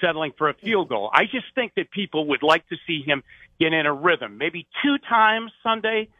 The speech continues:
in Cincinnati, there was a flow that you went, "Okay, he's looking pretty good," but not enough. So we gotta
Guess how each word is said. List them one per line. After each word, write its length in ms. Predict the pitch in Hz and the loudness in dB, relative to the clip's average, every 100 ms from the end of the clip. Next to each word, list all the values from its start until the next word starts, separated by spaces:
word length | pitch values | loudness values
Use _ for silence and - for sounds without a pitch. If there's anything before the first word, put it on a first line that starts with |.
| _ - | _ -6
in 140 | 196 - | -4 -4
Cincinnati, 760 | - 220 226 196 190 190 190 180 _ _ _ | -6 -4 -2 2 2 2 -2 -6 _ _ _
there 120 | 165 | -2
was 120 | 165 - | -2 -2
a 80 | 156 - | -4 -6
flow 320 | 180 185 185 180 | 2 4 4 0
that 140 | 165 | -4
you 120 | 147 | -4
went, 160 | 151 143 | -4 -2
"Okay, 360 | 190 - 262 131 | -4 -2 -4 -4
he's 160 | 117 123 | -8 -6
looking 240 | 160 - | -4 -4
pretty 240 | 180 170 147 | 0 2 2
good," 320 | 147 165 151 - - - | 4 2 0 -10 -20 -4
but 160 | 180 170 | -2 0
not 220 | 233 220 | 2 2
enough. 320 | 165 131 85 _ _ _ _ | -2 -6 -10 _ _ _ _
So 100 | 165 | -6
we 80 | 156 | -2
gotta 220 | 220 202 | -2 -2